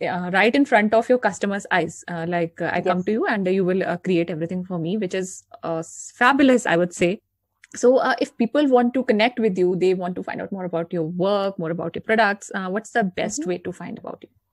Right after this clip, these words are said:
Speaker 2: The best way is to get onto our social media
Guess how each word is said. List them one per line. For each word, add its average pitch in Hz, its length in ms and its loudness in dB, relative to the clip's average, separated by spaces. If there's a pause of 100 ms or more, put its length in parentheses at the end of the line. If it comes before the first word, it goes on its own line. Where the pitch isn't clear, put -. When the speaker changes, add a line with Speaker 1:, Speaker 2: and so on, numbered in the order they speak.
(480)
Speaker 2:
The 214 120 0
best 208 420 4
way 220 260 8
is 196 140 0
to 214 60 0
get 170 160 4
onto 202 380 4
our 185 120 8
social 185 400 -4
media 180 680 6